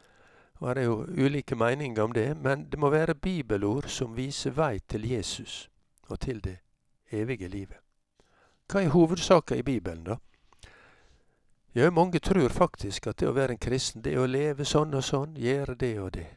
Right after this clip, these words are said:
Li-, Bibelen full av leveregler, og holder deg, så er Gud fornøyd med meg. Men sånn er det ikke, og det skal du få rope ut. Jesus er full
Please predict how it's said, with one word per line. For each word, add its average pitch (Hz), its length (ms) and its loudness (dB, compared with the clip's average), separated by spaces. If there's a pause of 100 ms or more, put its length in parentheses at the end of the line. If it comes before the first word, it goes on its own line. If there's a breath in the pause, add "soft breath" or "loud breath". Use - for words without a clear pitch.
(1200)
Li-, 143 320 -6
Bibelen 123 500 -2
full 143 380 6
av 110 160 4
leveregler, 131 640 -2 (460)
og 104 80 0
holder 131 240 2
deg, 147 260 -2
så 175 160 0
er 139 80 -2
Gud 143 180 2
fornøyd 117 440 -2
med 107 180 -18
meg. - 420 -20 (640 soft breath)
Men 120 80 -2
sånn - 380 4
er 151 240 -6
det - 160 -6
ikke, - 320 -8 (240)
og - 80 -8
det 156 100 0
skal - 160 0
du 117 80 2
få 107 220 -4 (240)
rope 127 420 -2
ut. 120 440 -8 (580 soft breath)
Jesus 160 800 -4
er 123 160 -6
full 143 320 0